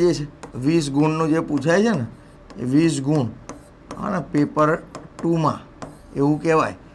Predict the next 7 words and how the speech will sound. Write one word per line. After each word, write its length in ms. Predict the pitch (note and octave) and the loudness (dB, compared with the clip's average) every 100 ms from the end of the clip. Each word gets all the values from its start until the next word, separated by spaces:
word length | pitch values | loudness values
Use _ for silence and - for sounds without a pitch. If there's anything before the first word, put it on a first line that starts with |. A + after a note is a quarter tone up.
| - - | -20 -6
એની 260 | D3+ E3 F3 | 0 2 2
અંદર 260 | D#3 A#2+ G2+ | 2 -2 0
વીસ 280 | D3 D#3+ | 0 0
ગુણ 240 | C3+ D3+ A#2 | 2 0 2
જે 100 | D3 D3 | 0 0
પદ્ધતિશાસ્ત્ર 800 | C3 G#2 D#3 F3 D#3+ D3 C3+ D3+ C#3 | -4 2 0 2 0 0 -2 -2 0
છે, 80 | A#2 | -2